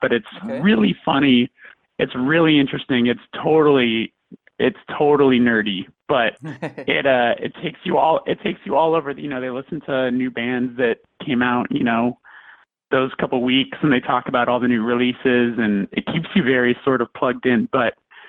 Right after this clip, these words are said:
Speaker 1: each episode is, like, over two hours long, and it's a lot of Patrick being Patrick. But it's, but if you appreciate his sensibilities and his
Speaker 2: <laughs>
Speaker 1: humor, then you would have a really good time listening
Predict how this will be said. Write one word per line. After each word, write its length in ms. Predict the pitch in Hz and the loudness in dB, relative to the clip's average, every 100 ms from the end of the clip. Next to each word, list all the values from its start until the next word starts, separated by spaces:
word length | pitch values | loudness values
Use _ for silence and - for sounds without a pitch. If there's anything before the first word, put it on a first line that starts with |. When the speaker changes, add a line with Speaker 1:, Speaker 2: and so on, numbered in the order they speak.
| - _ | -20 _
Speaker 1:
each 180 | - 233 | -2 0
episode 400 | - 220 185 180 | -2 -2 0 0
is, 80 | 151 | 0
like, 160 | 147 | -4
over 280 | 127 156 156 | -2 -2 -4
two 180 | - 196 | -8 -2
hours 300 | 156 135 139 | -2 -2 -4
long, 340 | 143 139 127 | 0 0 0
and 100 | 131 135 | -2 -6
it's 100 | 143 | -6
a 60 | |
lot 260 | 131 131 131 | 0 0 0
of 100 | - | -2
Patrick 480 | 135 127 - 127 - | -6 -6 -10 -14 -10
being 220 | 123 120 | -10 -10
Patrick. 500 | - 127 120 120 113 - | -6 -6 -4 -10 -10 -6
But 120 | 135 | -4
it's, 140 | 127 117 - - | -4 -8 -16 -8
but 220 | 135 135 - | -2 -2 -4
if 120 | 110 | -10
you 220 | 143 175 | -6 -6
appreciate 580 | 185 - 208 - 175 143 | -4 -2 -2 0 0 0
his 140 | 156 170 | 0 -2
sensibilities 840 | 180 175 - 160 156 151 135 139 139 | -4 -2 -4 0 4 4 2 -2 -2
and 140 | 139 | -2
his 140 | 151 135 | -2 -2
Speaker 2:
<laughs> 20 | |
Speaker 1:
humor, 340 | 175 147 120 113 | -2 0 0 2
then 160 | 117 | 2
you 140 | 120 123 | 4 4
would 80 | |
have 120 | 131 120 | 2 0
a 80 | |
really 240 | 117 117 120 | 2 2 0
good 140 | 123 | -2
time 240 | - 110 110 | -2 -2 0
listening 320 | 113 98 | -2 -6